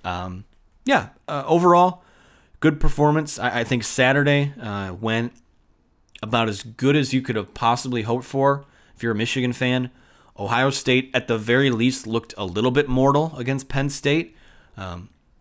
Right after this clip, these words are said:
again, they looked mortal, but at the same time, you're hoping that it wasn't just bad football getting out of their system ahead of next week. But they looked like a team that,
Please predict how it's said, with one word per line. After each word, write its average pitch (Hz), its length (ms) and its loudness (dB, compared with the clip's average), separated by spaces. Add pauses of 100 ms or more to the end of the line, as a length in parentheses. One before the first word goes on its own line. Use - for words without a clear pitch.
(320)
again, 104 380 -6 (140)
they 98 120 -4
looked 101 220 -6
mortal, 107 260 0
but 107 160 -6
at - 80 -16
the 95 80 -12
same 110 280 -4
time, 113 360 -4 (560)
you're 101 120 -8
hoping 113 340 4
that 101 240 -2 (180)
it 104 120 -10
wasn't 104 300 -6
just - 300 -8 (720)
bad 110 380 0
football 107 340 0
getting 104 240 -2
out 101 120 -2
of 101 60 -4
their 98 100 -4
system - 340 -8
ahead 98 220 -4
of 92 120 -6
next 95 260 -8
week. 107 400 -6 (520)
But 113 300 0
they 143 260 2
looked 175 260 0
like 156 160 2
a 165 60 -4
team 120 380 -2
that, 107 280 0